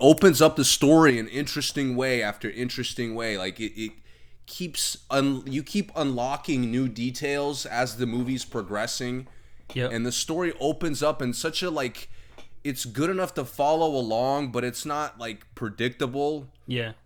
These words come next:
Speaker 1: Uh, he just nails it, man. He, he honestly, he nails everything that needed to be good in this movie. He, he made it good.
Speaker 2: Yep. He did great, man. He did a really good job with it.
Speaker 1: Oh,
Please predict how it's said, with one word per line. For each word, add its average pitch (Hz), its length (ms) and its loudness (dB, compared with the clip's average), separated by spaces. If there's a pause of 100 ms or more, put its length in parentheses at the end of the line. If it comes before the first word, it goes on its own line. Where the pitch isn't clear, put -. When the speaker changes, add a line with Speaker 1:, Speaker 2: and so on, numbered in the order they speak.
(720)
Speaker 1:
Uh, 85 300 -8 (280)
he - 200 -16
just 170 240 -6
nails 165 400 2
it, 85 120 -4
man. 90 400 -6
He, - 220 -6
he - 260 -14
honestly, 139 440 -2
he 139 180 0
nails 147 720 2 (600)
everything 208 420 2
that 160 140 4
needed 147 420 6
to 143 100 2
be 131 200 2
good 123 400 2
in 104 140 -2
this 117 180 -2
movie. 127 340 0
He, 123 400 -6 (100)
he - 160 -8
made 151 280 -2
it 151 160 -4
good. 147 420 -4 (180)
Speaker 2:
Yep. 151 300 -8 (160)
He 160 100 -4
did 180 180 -4
great, 143 260 4
man. 135 260 2 (280)
He 151 80 -2
did 156 140 -2
a 139 60 -2
really 135 300 0
good 131 160 0
job 127 300 0
with 123 160 -10
it. 117 120 -10
Speaker 1:
Oh, 92 180 -6